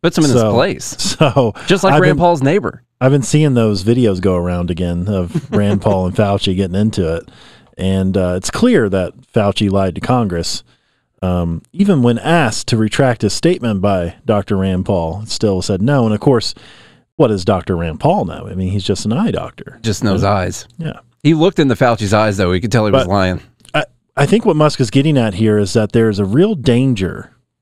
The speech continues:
Speaker 2: and this is what we've talked about since the very beginning. There's a real danger in, for those people in power to never be wrong, to have, uh, let's say, a military, albeit, um,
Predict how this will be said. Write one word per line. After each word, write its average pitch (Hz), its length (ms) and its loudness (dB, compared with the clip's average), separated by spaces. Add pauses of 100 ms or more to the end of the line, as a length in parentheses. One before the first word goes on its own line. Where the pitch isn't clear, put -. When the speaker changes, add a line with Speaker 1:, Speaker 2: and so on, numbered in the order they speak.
(320)
Speaker 2:
and 113 80 0
this 139 160 0
is 151 80 0
what 139 160 4
we've 117 100 0
talked 127 280 0
about 95 240 0
since 104 160 -2
the 107 80 -2
very 107 240 2
beginning. 95 400 0 (800)
There's 117 160 2
a 123 40 4
real 175 260 2
danger 131 540 2
in, 104 440 -2
for 104 200 -2
those 113 260 0
people 110 300 0
in 95 100 0
power 117 580 -2 (560)
to 101 680 0
never 123 240 0
be 143 160 2
wrong, 92 380 -2 (840)
to 113 120 2
have, 107 580 -2
uh, 98 460 -2 (880)
let's 117 180 0
say, 117 220 2
a 107 80 0
military, 110 880 0 (280)
albeit, 101 760 -2 (100)
um, 87 680 -4